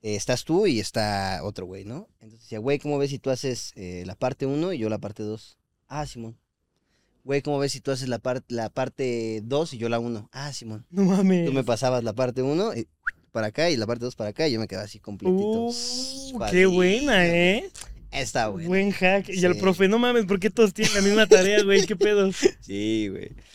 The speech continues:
Speaker 1: No, aparte, ¿sabes qué? Siempre fui muy suertudo porque yo era el güey que, si yo era el güey que copiaba la tarea y pasaba con el profe, la mía era la buena y la del otro güey era la copia.
Speaker 2: Sí.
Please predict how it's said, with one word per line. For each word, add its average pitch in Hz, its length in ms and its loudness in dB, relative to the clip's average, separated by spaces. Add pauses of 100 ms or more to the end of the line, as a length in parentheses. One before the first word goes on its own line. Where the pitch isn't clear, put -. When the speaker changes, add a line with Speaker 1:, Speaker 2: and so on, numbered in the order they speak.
Speaker 1:
No, 185 140 6
aparte, 208 340 6
¿sabes 190 200 4
qué? 214 80 -4
Siempre 190 180 -4
fui 196 100 -4
muy 196 120 2
suertudo 165 380 -2
porque 127 220 -2
yo 131 80 2
era 139 100 2
el 139 80 2
güey 131 200 2
que, 107 480 -2
si - 180 -4
yo 147 100 4
era 190 80 6
el 175 80 2
güey 156 140 2
que 156 60 0
copiaba 131 280 0
la 120 100 0
tarea 139 400 -2 (520)
y 117 120 -8
pasaba 120 460 0
con 110 140 -6
el 104 80 -6
profe, 156 520 -6
la 110 160 -4
mía 113 120 -2
era 110 100 -4
la 107 100 -4
buena 123 420 -4
y 107 80 -12
la 104 120 -4
del 104 140 -4
otro 110 200 -6
güey 107 160 -4
era 101 100 -6
la 98 120 -12
copia. - 420 -10
Speaker 2:
Sí. - 160 -4